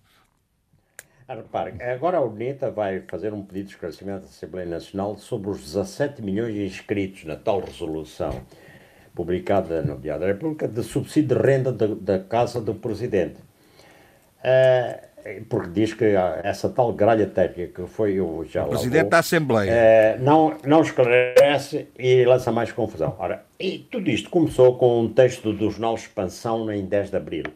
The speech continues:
Speaker 1: em que ele analisava o orçamento da Assembleia Nacional. E diz que, e verificava que havia um severo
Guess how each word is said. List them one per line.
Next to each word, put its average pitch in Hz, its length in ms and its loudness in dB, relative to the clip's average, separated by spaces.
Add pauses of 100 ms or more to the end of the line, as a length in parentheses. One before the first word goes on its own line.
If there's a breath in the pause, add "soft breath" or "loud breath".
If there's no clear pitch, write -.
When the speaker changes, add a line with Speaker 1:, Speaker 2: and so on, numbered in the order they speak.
(460 loud breath)
Speaker 1:
em 131 160 -2
que 147 80 -4
ele 139 120 2
analisava 127 540 0
o - 20 -2
orçamento 117 460 -4
da 127 80 -2
Assembleia 120 760 -2
Nacional. 107 720 -6 (1400 soft breath)
E 160 140 2
diz 180 320 2
que, 156 140 -4
e 120 360 -2
verificava 139 600 -2
que 139 80 2
havia 113 220 2
um 107 260 0
severo 127 440 2